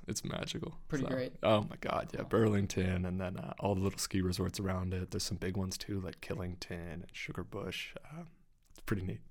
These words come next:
Speaker 2: Cool, cool. So the name of the podcast is Create.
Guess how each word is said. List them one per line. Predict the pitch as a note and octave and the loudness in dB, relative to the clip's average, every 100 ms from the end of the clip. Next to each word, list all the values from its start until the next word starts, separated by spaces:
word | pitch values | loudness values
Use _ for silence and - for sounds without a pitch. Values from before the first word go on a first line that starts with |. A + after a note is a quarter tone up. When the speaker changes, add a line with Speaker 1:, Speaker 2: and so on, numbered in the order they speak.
| - | -14
Speaker 2:
Cool, | - B2 - - - - | -8 -8 -8 -14 -18 -12
cool. | B2+ - - - _ _ _ _ - - | -10 -12 -18 -20 _ _ _ _ -20 -12
So | - D#3+ D3 C#3+ - - - - - | -2 2 4 4 0 -8 -20 -20 -4
the | C#3+ | 0
name | D3+ E3+ | 2 2
of | |
the | E3+ | 2
podcast | E3 C3+ - B2+ - | 2 2 2 -2 -2
is | B2 | -6
Create. | - - B2 A#2+ A#2+ - | -6 -2 0 0 -4 -10